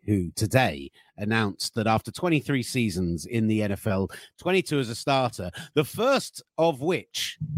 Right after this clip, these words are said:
he had as a losing season, by the way, this past year, despite still finishing as a nineteen-time division champion, uh, Tom Brady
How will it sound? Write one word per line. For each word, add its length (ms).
he 140
had 180
as 120
a 80
losing 520
season, 520
by 180
the 80
way, 400
this 220
past 420
year, 200
despite 400
still 200
finishing 500
as 140
a 80
nineteen-time 1600
division 540
champion, 720
uh, 300
Tom 260
Brady 540